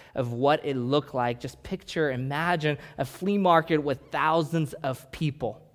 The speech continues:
Just the transactions happen. People are everywhere. Animals are everywhere. Money is changing hands everywhere. There's this, like, there's no silence happening in that moment, right? Like, there's just this, this kind of, like, chatter going on.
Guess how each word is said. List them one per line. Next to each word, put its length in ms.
Just 360
the 140
transactions 880
happen. 400
People 460
are 200
everywhere. 540
Animals 540
are 280
everywhere. 520
Money 420
is 160
changing 400
hands 440
everywhere. 800
There's 160
this, 220
like, 180
there's 160
no 140
silence 540
happening 360
in 40
that 160
moment, 280
right? 160
Like, 140
there's 140
just 160
this, 180
this 140
kind 160
of, 60
like, 180
chatter 840
going 300
on. 340